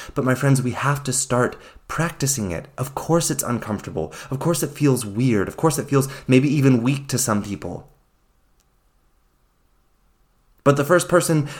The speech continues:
that performed open heart surgery, I'm sure it felt very uncomfortable for them doing it because they didn't have the how. They created the how.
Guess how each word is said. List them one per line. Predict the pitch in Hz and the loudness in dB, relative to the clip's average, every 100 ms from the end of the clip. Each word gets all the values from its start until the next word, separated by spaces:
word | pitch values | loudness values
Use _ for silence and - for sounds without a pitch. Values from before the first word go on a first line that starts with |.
| - | 0
that | 151 | 2
performed | 151 143 156 139 | 2 4 4 6
open | 127 147 151 | 4 4 4
heart | 123 139 | 4 2
surgery, | - 151 160 127 92 87 - _ _ _ - - - - _ 131 | 4 2 2 2 0 -2 -10 _ _ _ -18 -16 -16 -18 _ 4
I'm | |
sure | 135 165 | 6 6
it | 139 | 4
felt | 135 | 2
very | 127 127 170 | 4 4 6
uncomfortable | 156 139 147 143 120 | 4 4 2 2 -2
for | 120 | 0
them | 120 117 | 0 2
doing | 120 165 127 | 4 4 2
it | 110 | 2
because | 123 | 0
they | 131 | 2
didn't | 165 156 | 2 2
have | 120 160 | 2 0
the | 131 120 | 0 4
how. | 131 | 4
They | 117 | 4
created | 127 135 127 143 135 | 2 2 2 2 0
the | 92 | -2
how. | 87 87 | -2 -4